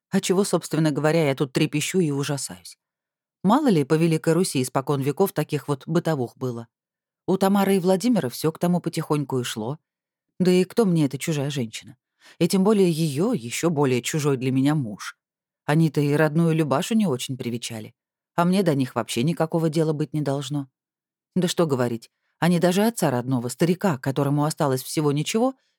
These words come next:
и то не пожалели. Считай, с голой жопой на улицу выбросили. И сердце не заболело. Так что черт с ними". Глубоко вдохнув, я спросила милиционера совершенно уже спокойным голосом: "Она мне приходится родной сестрой.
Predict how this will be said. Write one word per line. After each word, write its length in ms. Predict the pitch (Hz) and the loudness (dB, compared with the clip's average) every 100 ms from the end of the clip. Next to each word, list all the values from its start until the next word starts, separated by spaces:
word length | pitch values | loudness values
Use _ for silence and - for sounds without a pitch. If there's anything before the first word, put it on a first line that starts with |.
| - | -2
и 100 | 247 | 2
то 160 | 196 | 2
не 120 | 139 | 2
пожалели. 560 | 127 151 180 147 110 110 _ _ _ | 0 -2 -2 -2 -6 -14 _ _ _
Считай, 320 | - 226 240 214 | -4 0 2 2
с 60 | |
голой 300 | 170 208 202 | 2 4 4
жопой 280 | 190 262 185 | 2 0 2
на 140 | 190 | 2
улицу 380 | 196 127 127 - | 2 0 -4 -4
выбросили. 560 | 123 113 117 - 120 127 _ _ _ _ - | -4 -4 -6 -8 -12 -14 _ _ _ _ -4
И 80 | 175 | -2
сердце 400 | - 240 - 175 | -2 -2 -2 0
не 180 | 214 | 2
заболело. 540 | 175 131 113 101 92 - _ _ _ _ _ _ | 2 -2 -6 -14 -20 -20 _ _ _ _ _ _
Так 200 | 277 - | -6 -4
что 200 | - 277 | -2 -2
черт 300 | - 113 - | 0 -2 -4
с 100 | - | -6
ними". 280 | 110 101 - _ _ _ _ _ _ _ _ _ - | -6 -6 -10 _ _ _ _ _ _ _ _ _ -4
Глубоко 400 | 185 190 202 226 | 0 0 2 0
вдохнув, 580 | 185 185 - 233 269 196 | 2 -2 2 2 2 0
я 100 | 202 | -2
спросила 420 | - 180 - 165 | -2 -2 0 0
милиционера 600 | 151 143 - 156 226 208 | 0 0 0 2 2 0
совершенно 540 | - 165 - 233 202 | 0 -2 0 0 0
уже 160 | 165 160 | 0 -2
спокойным 520 | - 131 139 135 131 | -4 -2 0 0 -2
голосом: 480 | 113 98 92 - 104 _ _ _ _ _ _ _ _ _ _ _ _ | -4 -8 -10 -14 -18 _ _ _ _ _ _ _ _ _ _ _ _
"Она 260 | 180 165 185 | 0 2 4
мне 240 | 180 226 | 4 2
приходится 580 | - 170 - 160 185 156 | 0 -4 -2 -2 -2 0
родной 320 | 131 120 131 | -2 0 -4
сестрой. 500 | - 123 - 110 113 | -4 -10 -10 -10 -12